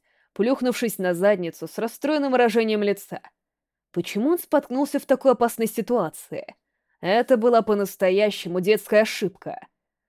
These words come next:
Однако вскоре он всё понял. Крестоносец попросту не чувствовал нижней части своего тела. «Что за...»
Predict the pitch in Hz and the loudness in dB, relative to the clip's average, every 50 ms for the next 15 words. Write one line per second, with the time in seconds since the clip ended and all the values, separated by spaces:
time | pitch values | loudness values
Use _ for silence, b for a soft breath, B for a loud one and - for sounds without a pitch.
0 | _ _ - 175 185 196 226 311 330 - 320 - - - 269 269 262 247 240 - | _ _ 2 4 4 4 4 0 0 -2 -2 -4 -4 -2 0 2 2 2 0 0
1 | - 247 226 - - 196 165 156 156 123 - - - - _ _ _ _ _ _ | 0 0 0 0 0 -2 -2 -2 -4 -8 -12 -14 -18 -20 _ _ _ _ _ _
2 | _ _ _ _ - 175 175 180 175 - - 196 196 214 208 226 202 - - - | _ _ _ _ -4 0 0 0 0 0 -2 -2 -2 -2 -4 -4 -6 -4 0 2
3 | 226 214 - 214 202 - - 233 220 220 226 - - - 254 240 - - - 185 | 2 2 2 0 -2 -2 -2 -2 0 0 0 -2 -2 -2 -4 -4 -4 -2 -2 0
4 | 185 185 196 196 190 190 202 185 - 214 208 190 - 214 - - 208 202 208 208 | 0 2 2 0 0 0 -4 -2 0 0 0 0 0 -2 0 2 4 4 4 2
5 | 202 - - 233 175 165 160 147 - - - _ _ _ _ _ _ _ _ _ | 0 0 0 0 0 0 -2 -6 -8 -10 -12 _ _ _ _ _ _ _ _ _
6 | - - - - - - - - 196 165 165 175 160 175 202 208 208 180 | -18 -16 -16 -16 -16 -12 -6 -2 0 0 0 0 2 6 6 6 6 4